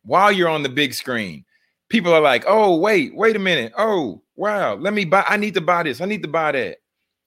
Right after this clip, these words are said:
Right? It's, it's just crazy. It's one of those things. It's one of those things. Like I said, but get that tech ex-, get that tech expert, the Black Techie. Shout out to Chris, the Black Techie. <clears throat> All right, back to the, back to the tax professional.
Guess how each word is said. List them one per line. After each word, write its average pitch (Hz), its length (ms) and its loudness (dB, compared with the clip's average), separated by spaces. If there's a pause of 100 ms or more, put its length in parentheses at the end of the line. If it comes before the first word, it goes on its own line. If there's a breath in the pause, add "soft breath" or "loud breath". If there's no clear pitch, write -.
Right? 151 420 2
It's, 143 220 -6
it's 143 100 -4
just 151 160 -4
crazy. 175 360 2
It's 117 100 -6
one 131 140 -2
of 135 40 -4
those 131 160 0
things. 120 440 -6
It's 113 120 -12
one 135 120 -2
of 131 60 -4
those 139 120 -2
things. 113 100 0
Like 123 140 2
I 120 60 0
said, 107 280 -2
but 101 120 -4
get 123 140 -6
that 110 140 2
tech 107 220 0
ex-, 107 200 -4 (120)
get 143 160 -4
that 127 220 2 (260 soft breath)
tech 123 180 2
expert, 120 480 -2 (200)
the 120 60 -12
Black 120 260 -2
Techie. 107 300 0
Shout 123 220 2
out 113 200 0 (720)
to 95 100 -10
Chris, 92 400 -6
the - 120 -20
Black 98 360 -8 (280)
Techie. 80 300 -12 (640 soft breath)
<clears throat> - 440 0 (560)
All 127 80 2
right, 123 180 2
back 151 200 2
to 170 100 2
the, 131 120 4
back 139 220 0
to - 100 -8
the 127 60 -6
tax 143 240 -2
professional. 123 540 -6